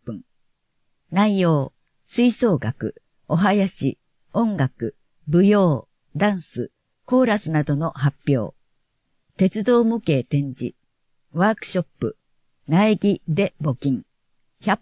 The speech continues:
本、先着順、模擬店ほか。参加費、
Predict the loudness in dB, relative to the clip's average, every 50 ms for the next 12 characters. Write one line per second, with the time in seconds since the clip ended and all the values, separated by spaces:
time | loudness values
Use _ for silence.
0 | _ -4 -4 -4 -4 -6 _ _ _ _ _ -6 -4 -4 -4 -4 -4 -4 -2 -2
1 | -4 -4 -4 -6 -6 -8 -12 _ _ _ _ _ _ _ _ _ _ _ _ 0
2 | 2 2 2 2 0 0 0 -2 -2 -2 -4 -10 _ _ -6 -6 -6 -4 -4 -4
3 | -4 -6 _ _ _ _ _ _ _ _ _ _ _ _ _ _ _ _ _ _
4 | _ _ _ -6 -2 -2 -2 -2 -2 -4 -6 -6 -6 -8 -14